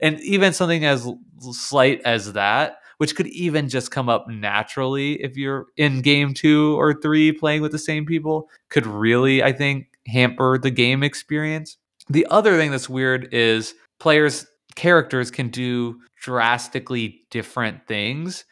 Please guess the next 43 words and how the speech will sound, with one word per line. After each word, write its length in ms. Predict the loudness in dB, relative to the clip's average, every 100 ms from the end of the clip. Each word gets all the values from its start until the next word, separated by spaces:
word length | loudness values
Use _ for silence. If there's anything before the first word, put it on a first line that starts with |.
| _
So 540 | -12 0 2 2 0 -4
you 180 | -6 -2
might 240 | -2 -2
go 140 | -2 -4
to 180 | -4 -6
attack 440 | -2 0 0 -2
a 60 | -14
person 580 | -8 -6 -6 -6 -8 -8
and 220 | -10 -6
they 140 | -4
have 200 | -2 -2
a 60 | -4
card 280 | -4 -4 -4
that's 200 | -8 -4
like, 360 | -4 -4 -8 _ _ -4
"If 180 | -2 0
you 120 | 0
get 200 | 0 -2
attacked, 600 | 0 2 2 -2 -10 -20 _ _
cancel 500 | 0 0 0 -2 2
it," 260 | 4 2 -2 _
and, 320 | -2 0 2 0
or, 80 | 0
you 100 | 0
know, 60 | 2
"If 100 | 0
you 40 |
get 120 | 0 -2
attacked 300 | 0 -2 0
by 100 | -2
range, 640 | 0 0 0 -2 -6 -14 -20 _
cancel 380 | -2 0 0 2
it," 220 | 4 4
and 120 | -2
then 260 | -4 -4 -4
the 100 | -4
attacker 420 | -2 -2 -2 -2
has 180 | -4 -4
to, 80 | -6
like, 240 | -8 -8
discard 480 | -10 -10 -4 -4 -4
their 140 | -8 -8
card. 500 | -2 0 0 -2